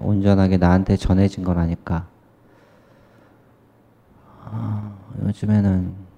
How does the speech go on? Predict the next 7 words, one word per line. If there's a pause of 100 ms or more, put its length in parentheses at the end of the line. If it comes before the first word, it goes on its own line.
(320)
그 (600)
생각으로
버티고
있습니다.
그래서 (2500)
나한테, (1300)
내게